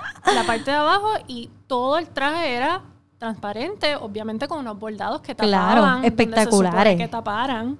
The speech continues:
Speaker 2: Ajá.
Speaker 1: Pero, pues, eso fue también, ella salió hasta en Londres, en los medios en Londres, en todas partes, porque, pues, fue como shocking.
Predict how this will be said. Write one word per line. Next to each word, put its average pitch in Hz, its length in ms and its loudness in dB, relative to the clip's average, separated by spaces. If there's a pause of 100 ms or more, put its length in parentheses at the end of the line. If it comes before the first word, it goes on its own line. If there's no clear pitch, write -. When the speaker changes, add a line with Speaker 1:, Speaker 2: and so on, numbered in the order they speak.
Speaker 2:
Ajá. 180 440 2 (420)
Speaker 1:
Pero, 226 800 -4 (1200)
pues, - 160 -12
eso 262 220 -6
fue 196 180 -8
también, 240 460 -2
ella 233 180 -4
salió 220 380 -4
hasta 285 220 -2
en 233 120 0
Londres, 262 440 -4 (280)
en 202 280 -10
los 208 100 -6
medios 208 360 -4
en 277 140 -2
Londres, 262 380 -4
en 220 100 -6
todas 285 220 -8
partes, 269 500 -10
porque, 208 240 -12
pues, 262 220 -10 (280)
fue 220 180 -10
como 240 500 -6
shocking. 214 500 -10